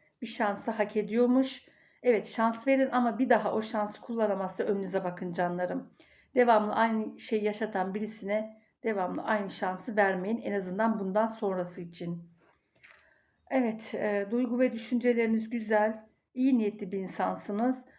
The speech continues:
Aynı iyi niyeti göremediğiniz kişilere karşı gardınızı almışsınız. Önceki gibi değilsiniz arkadaşlar demek ki. Artık siz de bazı kişilere değişmişsiniz.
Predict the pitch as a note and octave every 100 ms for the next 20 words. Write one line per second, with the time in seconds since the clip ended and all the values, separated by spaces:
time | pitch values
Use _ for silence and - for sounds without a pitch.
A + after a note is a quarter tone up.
0 | _ - B3+ A#3+ A3+ A#3+ A3+ G#3 G3+ G#3+
1 | G#3 G#3 G3+ F#3+ G3 A3 - G3+ - G3+
2 | F#3 F3+ G#3+ G#3 G#3+ G3 G3 F#3+ F#3 F3+
3 | G3+ - F#3+ F#3 F3 - F3+ F3 - _
4 | _ - - - C4+ C4 A#3+ A#3 B3 B3
5 | A3+ A#3+ A3 - G3 F#3+ F#3 F#3 G3 F#3
6 | F#3 F#3 F#3 F#3+ F3+ - C#4+ D4+ - -
7 | _ C4 A#3+ A3+ G#3+ C4+ G#3 G3+ A3 A3
8 | F#3+ - - G#3 B3+ A3 A3 G#3+ G3+ F#3
9 | - F3+ F3 E3+